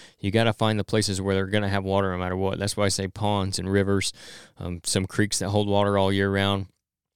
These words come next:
that kind of stuff. There are some ditches deep enough to hold water. So if you can find those places, even just set a camera up on 'em,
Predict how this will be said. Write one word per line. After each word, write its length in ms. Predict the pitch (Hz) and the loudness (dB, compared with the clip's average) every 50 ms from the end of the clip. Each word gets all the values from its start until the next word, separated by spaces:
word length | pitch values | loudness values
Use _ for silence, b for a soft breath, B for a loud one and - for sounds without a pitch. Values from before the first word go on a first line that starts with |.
| _ _ _ _ | _ _ _ _
that 220 | 139 127 127 127 | 2 4 4 4
kind 160 | - 127 113 107 | 4 4 4 4
of 80 | 98 | 2
stuff. 320 | - - 117 101 95 95 - | 2 2 4 4 4 4 2
There 140 | 113 110 | 4 4
are 100 | 110 117 | 6 4
some 160 | 110 - 110 101 | 4 2 0 2
ditches 320 | 110 110 104 - 104 92 | 2 2 2 0 -2 -2
deep 220 | 92 107 104 92 | -2 -2 -2 -2
enough 180 | 101 104 95 - | -4 -6 -6 -6
to 80 | - 101 | -6 -4
hold 200 | 95 104 104 101 | -2 -2 0 2
water. 320 | 98 95 95 95 98 101 B B B B B B B B B B B B B B B B B B B _ _ _ _ | 2 2 4 2 2 0 B B B B B B B B B B B B B B B B B B B _ _ _ _
So 160 | - - 139 | 4 4 6
if 100 | 127 - | 6 6
you 80 | 143 131 | 4 2
can 100 | 127 110 | 2 0
find 360 | - - 143 139 139 139 135 | 2 2 4 4 4 6 6
those 180 | 131 135 127 | 6 6 6
places, 540 | - - 143 143 139 - 147 139 120 - - - _ | 4 4 4 4 4 4 2 2 2 2 -2 -4 _
even 240 | 139 135 135 135 120 | -2 0 2 2 2
just 180 | 123 117 - | 2 2 2
set 140 | - 131 117 | 2 2 2
a 40 | 107 | 2
camera 380 | - - 120 127 127 131 131 | 2 2 2 4 4 4 4
up 100 | 127 - | 4 4
on 200 | 135 135 131 135 | 4 4 4 4
'em, 160 | 127 120 107 | 4 2 0